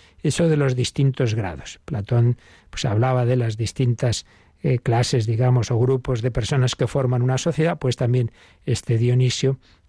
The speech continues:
va a hablar de los distintos estados de vida en la Iglesia. Y también nos dice que la transformación bautismal, pues, implica como una iluminación,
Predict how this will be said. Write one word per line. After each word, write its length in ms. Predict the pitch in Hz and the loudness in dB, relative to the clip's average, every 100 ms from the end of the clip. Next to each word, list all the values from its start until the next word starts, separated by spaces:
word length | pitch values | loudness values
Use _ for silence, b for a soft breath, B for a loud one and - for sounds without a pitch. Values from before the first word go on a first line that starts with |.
| - | -2
va 220 | 113 123 | 0 2
a 20 | |
hablar 460 | 123 123 127 131 139 | 2 2 2 0 0
de 140 | 127 | 0
los 200 | 113 107 | 0 -2
distintos 720 | 107 104 135 127 120 127 110 - | -2 -4 0 2 2 0 -4 -2
estados 680 | 143 - - 127 127 127 123 | -4 -4 -2 0 2 0 0
de 80 | |
vida 400 | 131 123 120 120 - b b b | 0 0 0 -4 -6 b b b
en 380 | 147 131 127 113 | 0 2 4 2
la 220 | 120 127 - _ | 0 -2 -6 _
Iglesia. 640 | 160 147 110 92 - - | 0 2 0 -2 -8 -6
Y 140 | - | -4
también 420 | 190 220 190 170 175 _ - _ _ _ _ - 135 | 0 2 2 0 -2 _ -20 _ _ _ _ -6 0
nos 220 | 117 110 | 0 0
dice 260 | 147 147 | 0 0
que 140 | 135 127 | 0 0
la 120 | 117 | 0
transformación 800 | 127 120 113 135 123 117 - 131 | 0 -2 -2 -2 0 0 0 0
bautismal, 640 | 135 151 160 147 143 135 - b b b b - | 2 0 -2 -2 0 0 -4 b b b b -6
pues, 240 | 135 - | -4 0
implica 480 | 127 117 147 156 175 | 0 0 0 0 0
como 220 | 135 131 | 0 2
una 240 | 180 190 - | 2 0 -2
iluminación, 1200 | 160 147 131 123 120 117 113 101 - 127 104 | -2 0 2 0 0 -2 -2 -4 -2 0 -2